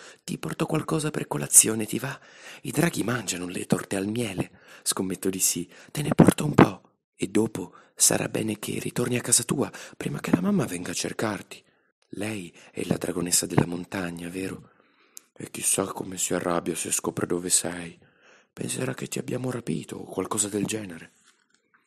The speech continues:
Andrà su tutte le furie, e se la dragonessa si arrabbia, se inizia a urlare e a ruggire, beh, può succedere qualsiasi cosa." Mimì lo posò di nuovo sulla catassa di legna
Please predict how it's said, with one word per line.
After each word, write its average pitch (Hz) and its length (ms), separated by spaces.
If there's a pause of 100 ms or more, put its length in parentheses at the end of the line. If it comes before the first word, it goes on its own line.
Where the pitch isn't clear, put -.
(240)
Andrà 139 340
su - 260
tutte - 320
le 139 120
furie, - 520 (240)
e 104 80
se - 140
la 101 100
dragonessa 104 460
si 107 120
arrabbia, 104 460 (180)
se - 140
inizia 120 320
a 131 40
urlare 127 340
e - 20
a 127 80
ruggire, 120 680 (360)
beh, 101 380 (180)
può - 140
succedere 110 520
qualsiasi 110 540
cosa." 95 440 (400)
Mimì 85 320 (100)
lo 98 200
posò 95 320
di 87 160
nuovo 104 300
sulla 90 260
catassa 92 400
di 95 140
legna 82 400